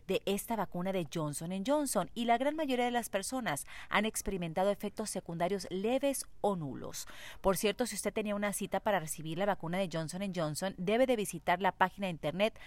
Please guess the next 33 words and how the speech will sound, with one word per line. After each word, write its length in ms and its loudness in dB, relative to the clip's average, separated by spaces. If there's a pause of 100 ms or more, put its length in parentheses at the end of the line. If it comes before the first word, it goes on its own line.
(240)
my 260 8
turn 360 2
punto 500 2
C 240 4
A 160 8
punto 340 0
G 180 0
O 140 4
V 280 4
o 120 4
llamar 460 2 (300)
al 160 2
ocho 260 0
treinta 220 2
y 120 0
tres, 340 0
cuatro 400 4
veintidós, 560 2
cuarenta 340 -2
y 60 0
dos 140 0
cincuenta 360 -4
y 60 -2
cinco 320 0
para 220 6
programar 520 0 (140)
otra 320 4
vez 320 0
la 320 0
cita 480 0 (320)
de 160 -4
su 160 -2
vacuna. 560 -6